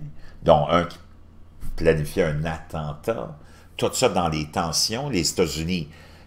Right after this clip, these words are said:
viennent d'envoyer un autre message aux, aux Russes de ne pas franchir cette ligne-là de l'invasion.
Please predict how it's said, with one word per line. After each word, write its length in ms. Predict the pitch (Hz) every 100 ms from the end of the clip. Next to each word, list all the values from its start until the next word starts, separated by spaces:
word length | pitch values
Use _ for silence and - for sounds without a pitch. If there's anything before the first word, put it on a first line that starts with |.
| -
viennent 220 | 92 82
d'envoyer 520 | 82 76 80 85 76
un 340 | 80 76 73
autre 400 | 82 165 190 190
message 600 | 85 82 - 104 104 80
aux, 260 | 78 71 69 - - -
aux 220 | - 76 71
Russes 680 | 82 165 170 - - - - - - - - - - - - - - - -
de 120 | 87
ne 40 | 76
pas 120 | 95
franchir 500 | - 80 76 - 85
cette 380 | - 76 - -
ligne-là 400 | 80 76 76 92
de 160 | 73
l'invasion. 920 | 73 87 85 82 73 - 73 117 180